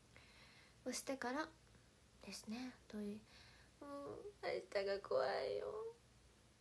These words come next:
本当に怖い。喉も痛くないし、超元気だし、熱もないし、びっくりするぐらい食欲あるから。でもね、無表-、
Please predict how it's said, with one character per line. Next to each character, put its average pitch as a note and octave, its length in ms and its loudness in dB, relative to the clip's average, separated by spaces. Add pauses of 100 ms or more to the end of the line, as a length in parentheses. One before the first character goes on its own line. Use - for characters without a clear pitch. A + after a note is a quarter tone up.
(440)
本 D#3 80 -10 (100)
当 - 80 -4
に D3+ 180 -6
怖 - 200 -8
い。 - 20 -6 (640)
喉 C#4 320 2
も B3+ 140 4
痛 B3+ 180 4
く B3+ 100 0
な B3+ 140 2
い C4 60 2
し、 A#3 160 -4
超 C#4 180 2
元 C#4 220 0
気 C4 100 -2
だ A#3+ 100 -2
し、 A#3 140 -6
熱 A#3+ 240 0
も B3 120 0
な B3+ 140 2
い B3+ 100 2
し、 - 200 -6 (560)
び C4 60 2
っ B3+ 40 -8
く - 140 2
り C4 80 6
す C#4 160 2
る C#4 140 6
ぐ D4+ 80 6
ら D4 100 8
い B3+ 60 8
食 B3+ 240 2
欲 B3+ 200 4
あ C4+ 80 6
る C#4+ 120 2
か B3+ 120 0
ら。 - 140 -2 (400)
で C4+ 60 0
も B3 220 0 (180)
ね、 B3+ 180 2 (640)
無 A#3 60 -2 (120)
表-、 C4+ 200 4